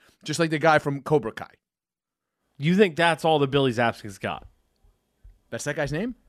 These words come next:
Speaker 2: I think so.
Speaker 1: Well, now I think he's better, but I'm saying he was in, like, he was also the bad guy in, like, Back to School. You know what I mean? Like, he played that same kind of character, but younger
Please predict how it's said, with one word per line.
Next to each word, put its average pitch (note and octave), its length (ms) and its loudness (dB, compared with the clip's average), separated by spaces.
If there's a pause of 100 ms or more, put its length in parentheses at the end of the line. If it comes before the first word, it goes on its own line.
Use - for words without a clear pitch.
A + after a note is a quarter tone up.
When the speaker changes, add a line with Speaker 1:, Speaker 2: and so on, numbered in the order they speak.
(240)
Speaker 2:
I - 40 -20
think A#2+ 140 -8
so. - 160 -18 (120)
Speaker 1:
Well, B3 100 4
now G#3+ 380 4
I D3+ 80 2
think C#3+ 160 -6
he's C#3+ 140 -4
better, C#3+ 260 2
but C3+ 120 0
I'm D#3 80 2
saying D#3 220 0
he E3+ 100 -2
was G3 140 0
in, G3+ 80 2
like, F3+ 180 2 (160)
he G3+ 120 0
was G3+ 140 4
also F3+ 200 2
the E3+ 80 2
bad D#3+ 220 2
guy E3 100 4
in, D3+ 100 2
like, C3 160 -4 (140)
Back B2+ 220 0
to B2+ 120 -4
School. D3+ 480 0 (720)
You D#3+ 80 -4
know F#3 60 6
what F#3+ 60 4
I - 20 2
mean? G3 140 2
Like, E3+ 140 -2
he G#3 140 2
played F#3+ 420 0
that D#3+ 260 0 (220)
same F3 280 2
kind D#3 220 2
of B2+ 60 -6
character, C3+ 380 -2
but A#2 220 -10
younger C3 380 0